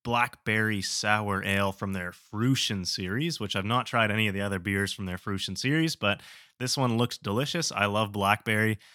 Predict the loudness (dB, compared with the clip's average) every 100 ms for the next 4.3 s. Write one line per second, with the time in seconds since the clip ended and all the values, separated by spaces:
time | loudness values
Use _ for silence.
0 | _ -6 0 2 2 0 -2 0 2 2
1 | 0 _ _ _ _ _ _ 2 2 2
2 | 0 2 4 6 4 0 -2 2 4 4
3 | 2 0 0 2 0 0 -4 -6 -6 -2
4 | 2 2